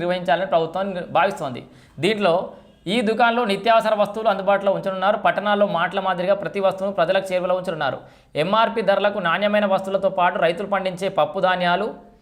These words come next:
ఇతర పంటలను సైతం గ్రామ దుకాణంలో అందుబాటులో ఉంచుతారు. వీలైతే అక్కడనే కొనే ఆ ఏర్పాటు కూడా చేయాలి వాళ్ళ రైతుల దగ్గర. రుణం నాబార్డు పర్యవేక్షణ సెర్ఫ్. So రుణమేమో నాబార్డు ద్వారా తీసుకుంటారు, దాని యొక్క పర్యవేక్షణ సెర్ఫ్ చేస్తది.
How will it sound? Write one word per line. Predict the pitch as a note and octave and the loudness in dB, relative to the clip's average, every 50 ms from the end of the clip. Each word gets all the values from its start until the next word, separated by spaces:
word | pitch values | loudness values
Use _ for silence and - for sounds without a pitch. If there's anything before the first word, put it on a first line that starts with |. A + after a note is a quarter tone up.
| _ - | _ -10
ఇతర | C#3+ C#3+ D3 G#3+ A3 A3 | -4 0 2 4 4 4
పంటలను | A3 A3 G#3 G3+ G#3 G#3 G#3 | 4 2 2 2 2 0 0
సైతం | G3+ G#3 - F#3 G#3+ A3 G3 D#3+ | 0 -2 0 0 0 -2 0 2
గ్రామ | E3 F3 G3 G#3+ | 2 2 2 2
దుకాణంలో | G3+ G#3 G3+ G#3 G3+ G3+ G#3 F#3+ | 0 2 2 2 2 2 2 0
అందుబాటులో | F#3 F#3 F3 F#3+ F#3 F#3 G3+ G#3+ | 0 0 2 0 2 0 0 -2
ఉంచుతారు. | G3+ - - - D3+ C3 B2+ - - C#3 B2+ - - - _ _ _ _ _ - | -4 -4 -2 -2 -2 -2 -4 -6 -12 -18 -20 -20 -20 -20 _ _ _ _ _ -6
వీలైతే | C#3 F3 G#3+ A3+ A3 G#3 | -2 0 0 2 2 0
అక్కడనే | G3 G3+ A#3 A#3 A#3+ A#3+ | 0 -2 -2 -2 -2 -2
కొనే | B3 A#3 A3+ A3+ A3+ | -2 0 0 0 2
ఆ | A3 G#3+ G3+ G3 | 2 2 2 2
ఏర్పాటు | F#3+ G3 F#3+ G3+ A3 G3+ G3 | 2 2 2 0 -2 -2 -2
కూడా | G3+ G#3 | 0 0
చేయాలి | F#3 E3+ D#3 C#3+ | 2 2 2 2
వాళ్ళ | C3+ C#3 C#3 C3 | 2 0 2 2
రైతుల | C3+ D3 D3+ F3 E3+ D#3+ | 2 0 0 0 0 0
దగ్గర. | C#3 B2+ A#2+ A#2 - - - - - - _ _ - B2+ | 0 0 -2 -4 -6 -8 -14 -20 -20 -20 _ _ -6 -4
రుణం | D3 F3 A3 B3 B3+ A#3 | 0 2 2 2 2 2
నాబార్డు | G3+ F#3+ G#3+ G#3 A3 A3 G#3+ A3 A#3+ | 2 2 2 4 2 2 2 0 0
పర్యవేక్షణ | G#3+ G#3 F#3+ G#3 G3+ G#3+ G#3 G#3 G3+ | 0 0 0 0 -2 -4 -4 -4 -4
సెర్ఫ్. | A3+ - G3+ F#3+ F#3+ - D3 - - - - _ _ _ _ - - | -2 -2 -2 -2 -4 -4 -10 -14 -14 -18 -20 _ _ _ _ -2 0
So | G3 | 2
రుణమేమో | F3 E3+ F3+ G3+ A3+ A#3 A#3 A#3+ A#3 | 2 4 4 2 2 0 0 0 0
నాబార్డు | G3+ F3+ F#3 G3+ G#3+ A3+ A3+ A3 | 2 2 2 2 2 2 2 2
ద్వారా | A3 G#3+ G3+ | 2 2 2
తీసుకుంటారు, | F#3+ E3 - F3 D#3 D3 D#3+ G#3 A3+ - | 0 -2 -4 -8 -8 -6 -4 -4 -4 -4
దాని | - - D#3+ E3+ F#3+ G3+ G#3 | -4 -2 0 0 0 0 -2
యొక్క | G3 G3 - | -2 -2 0
పర్యవేక్షణ | F3+ F3 G3 G#3 G#3 - G3+ G#3+ | 0 0 0 0 -2 -4 -6 -4
సెర్ఫ్ | G#3 G3 F3+ F3 E3+ F#3 | -2 0 0 0 0 0
చేస్తది. | E3+ D#3 E3 D#3 B2+ A#2+ - - | -2 -2 -2 -2 -6 -6 -8 -14